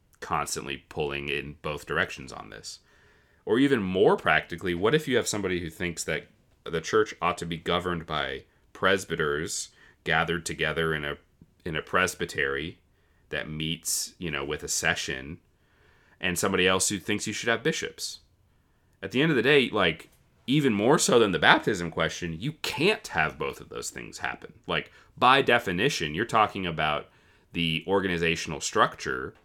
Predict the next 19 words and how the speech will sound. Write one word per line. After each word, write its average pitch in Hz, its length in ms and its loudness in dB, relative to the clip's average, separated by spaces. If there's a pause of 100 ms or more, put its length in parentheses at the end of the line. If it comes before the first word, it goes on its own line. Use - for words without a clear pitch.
(400)
which 110 160 4
is 131 120 4
obviously, 143 440 8
there, 110 220 2
there, 117 240 6
there's, 107 440 2
there's, 110 540 2
there's 101 380 -2 (800)
the-, 143 200 2
there's 104 320 4
theological 104 1080 6 (280)
underpinnings 80 760 0
to, 76 300 -4 (300)
to 85 140 -8
church - 320 -4
governance, 92 640 -2 (720)
but 95 440 2 (1160)
you 101 120 -4
know, 76 160 -2